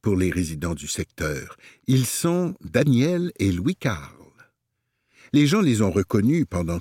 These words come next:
toute la durée de leur patrouille lorsque la presse les a accompagnés mardi dernier.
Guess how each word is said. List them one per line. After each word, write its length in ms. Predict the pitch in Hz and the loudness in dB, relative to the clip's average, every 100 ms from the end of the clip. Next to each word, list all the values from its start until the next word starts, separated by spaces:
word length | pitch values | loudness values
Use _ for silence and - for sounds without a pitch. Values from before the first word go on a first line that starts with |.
| - | -2
toute 220 | 226 - | -2 2
la 100 | 98 | 0
durée 320 | 98 113 139 | 2 0 0
de 80 | 92 | -2
leur 140 | 82 | -4
patrouille 420 | - 113 - 196 185 - - | -2 -2 0 0 -2 -10 -6
lorsque 340 | 120 170 - - | 0 0 0 0
la 180 | 104 98 | 2 2
presse 380 | - 180 - | 0 0 0
les 260 | 104 98 95 | 0 0 0
a 120 | 98 - | -2 0
accompagnés 580 | 127 170 156 120 120 156 | -2 -2 0 2 2 2
mardi 400 | 117 101 104 107 | 0 0 -2 -2
dernier. 520 | 82 69 69 - | -2 -4 -8 -10